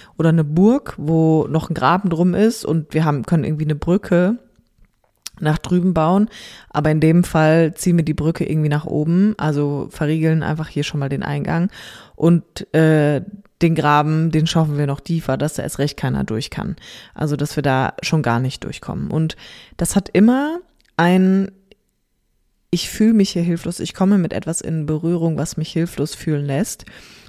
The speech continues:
Und meine einzige Möglichkeit, nicht komplett in die Hilflosigkeit abzurutschen, also mich noch ein bisschen zu ermächtigen, ist, wirklich hier die Türe komplett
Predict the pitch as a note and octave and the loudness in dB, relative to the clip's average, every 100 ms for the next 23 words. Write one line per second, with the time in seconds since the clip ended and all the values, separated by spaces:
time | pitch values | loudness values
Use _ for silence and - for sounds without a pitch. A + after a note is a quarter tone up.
0 | - F3 E3 - G#3+ - F#3 F#3 G3+ G3+ | -4 0 2 2 0 0 0 2 2 0
1 | - E3+ D3+ E3 F3+ - - D#3+ D#3+ F3 | -4 -6 -4 -4 -4 -6 -6 -4 -2 -2
2 | F#3+ - E3 E3 F#3 - D#3 D#3+ - D3+ | -2 -4 -4 -2 -2 -4 -6 -6 -6 -6
3 | - F3+ - C#3+ - - D3+ D#3+ D#3 D#3 | -6 -8 -6 -6 -6 -6 -2 -2 -2 -4
4 | D#3 D#3 D3 F#3+ - F3 - C#3+ D3 - | -4 -2 0 0 -2 -6 -6 -4 -6 -6
5 | E3 D#3 - F#3+ - - - _ _ E3+ | -6 -4 -6 -8 -16 -20 -20 _ _ 0
6 | F3+ F3+ - D3 C#3 D3 D3 - C#3+ D3 | 2 -4 -4 -4 -4 -4 -8 -4 -2 0
7 | D3 D#3 - C3 - C#3 C#3 - | -2 -2 -6 -6 -4 -6 -6 -8